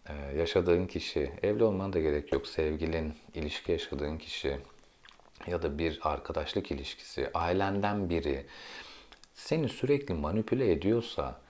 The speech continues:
senin o öz saygının azalmasından faydalandığını düşünmeye başladıysan, ya bunu insan durduk yere düşünmeye başlamaz. Yani "Dur ben biraz karşımdakinin beni manipüle ettiğini düşüneyim." gibi bir şey yoktur. Yani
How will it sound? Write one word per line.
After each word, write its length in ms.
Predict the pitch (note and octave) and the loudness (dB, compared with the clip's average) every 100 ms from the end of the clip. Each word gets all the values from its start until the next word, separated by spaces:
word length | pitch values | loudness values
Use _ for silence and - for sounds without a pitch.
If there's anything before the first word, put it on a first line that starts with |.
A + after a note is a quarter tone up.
| - - - - | -20 -20 -20 -6
senin 380 | - A#2+ A#2 - | 0 2 2 2
o 240 | G#2+ - | 2 4
öz 120 | A2+ | 4
saygının 540 | A#2 - G#2 F#2+ G2 G2+ | 2 0 2 2 0 0
azalmasından 880 | F2+ F2 G2 G2 F#2+ - G2 G2 G2 | 0 2 2 2 0 -2 -4 -2 -2
faydalandığını 880 | - F2+ F2+ F#2 F#2 F#2 F#2 G2+ F2+ | -2 -2 2 2 2 0 -2 0 -2
düşünmeye 540 | F2 - G#2 F2+ D2+ | -4 -4 -2 -2 0
başladıysan, 840 | F#2 F#2+ - A2+ A#2+ A#2 - E2 F2+ - - - | 0 0 -2 -2 0 0 -2 -6 -6 -10 -20 -4
ya 60 | - C3 | -4 -2
bunu 220 | A3 A#3 | 0 2
insan 440 | C#3 C#3+ - A2+ F2+ | 2 -2 -2 -2 4
durduk 400 | A2+ C#3+ E3 - | 4 4 2 2
yere 200 | D2 D#2+ | 2 0
düşünmeye 480 | G#2 G#2+ D#2 C2 D#2+ | -2 -2 -4 -4 0
başlamaz. 600 | G2 - A2+ A2 D#2 F2 | 0 0 -4 -2 -2 0
Yani 280 | F#2+ F2 | 0 2
"Dur 180 | A2 A2 | 2 2
ben 260 | G#2 G#2 G2+ | 2 0 0
biraz 260 | G#2 G2+ | 2 0
karşımdakinin 800 | - G2 F#2+ - G2+ G2 G2+ G2 | -2 -4 -4 -2 -2 -2 -2 -2
beni 160 | F#2+ F#2 | 0 0
manipüle 480 | F#2 F#2 F#2 F#2+ F2+ | 0 -2 -2 0 0
ettiğini 480 | F2 - F2+ F2+ F2 | 0 -2 -2 -2 -2
düşüneyim." 440 | E2+ F#2+ G2 F2 | -2 -2 0 0
gibi 220 | E2+ F#2 | 0 0
bir 60 | F2+ | -2
şey 260 | - G2 | 0 2
yoktur. 440 | F2+ F#2 F2+ - - | 6 6 4 -6 -8
Yani 360 | - D#2 D#2+ D#2+ | -4 -4 -2 -4